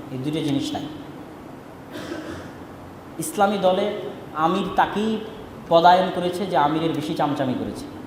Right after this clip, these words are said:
তাহলে তিনি ইসলামী দলে কি রক্ষা করতে পারলেন না? ন্যায় রক্ষা করতে পারলেন না। তাহলে উনি ওনার ইসলামী দলে ন্যায় রক্ষা করতে পারলেন না, মানে আল্লাহ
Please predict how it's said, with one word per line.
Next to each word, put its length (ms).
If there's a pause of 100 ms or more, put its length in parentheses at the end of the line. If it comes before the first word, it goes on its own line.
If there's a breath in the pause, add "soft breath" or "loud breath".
(420)
তাহলে 300
তিনি 180
ইসলামী 380
দলে 280
কি 120
রক্ষা 280
করতে 220
পারলেন 320
না? 120 (220)
ন্যায় 320
রক্ষা 260
করতে 200
পারলেন 320
না। 80 (720)
তাহলে 220
উনি 160
ওনার 200
ইসলামী 380
দলে 200
ন্যায় 260
রক্ষা 240
করতে 220
পারলেন 360
না, 100
মানে 200 (120)
আল্লাহ 280